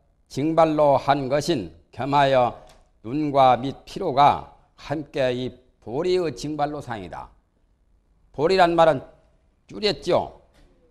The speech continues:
아까 열애장 묘진여생이라는 그 말을 보리라는 두 글자로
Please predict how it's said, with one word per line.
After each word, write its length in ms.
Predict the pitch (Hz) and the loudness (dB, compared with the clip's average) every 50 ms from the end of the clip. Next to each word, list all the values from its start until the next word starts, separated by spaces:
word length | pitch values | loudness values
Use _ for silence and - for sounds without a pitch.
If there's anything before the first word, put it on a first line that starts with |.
| _ _ _ _ _ _ _ _ _ _ _ _ _ _ _ _ _ | _ _ _ _ _ _ _ _ _ _ _ _ _ _ _ _ _
아까 600 | - 120 127 - 156 147 139 123 - - - - _ _ | 0 2 2 6 6 6 6 6 4 -2 -12 -20 _ _
열애장 580 | - 123 143 160 160 156 156 139 131 117 101 - - _ _ - | -2 2 4 4 6 6 4 4 2 -2 -8 -12 -18 _ _ -10
묘진여생이라는 1000 | - 139 156 160 151 156 151 147 135 - - 139 135 131 131 127 123 120 117 104 - - _ _ | -6 -6 -4 -4 -4 -2 -2 -2 -2 -4 -4 -6 -4 0 0 0 0 0 -4 -8 -12 -18 _ _
그 120 | - - 131 | -16 -12 -12
말을 600 | 131 127 127 123 123 127 151 160 156 131 107 - - _ _ _ _ _ _ _ _ | -6 -2 2 2 4 4 4 2 2 0 -6 -14 -20 _ _ _ _ _ _ _ _
보리라는 600 | _ 117 127 135 135 135 127 127 123 120 123 113 | _ -8 -6 -6 -4 -2 -2 -2 -2 -2 -4 -8
두 140 | - - 127 | -10 -14 -12
글자로 600 | 135 139 127 117 - 127 127 147 147 143 - - | -10 -10 -8 -4 -2 0 0 0 0 -2 -4 -10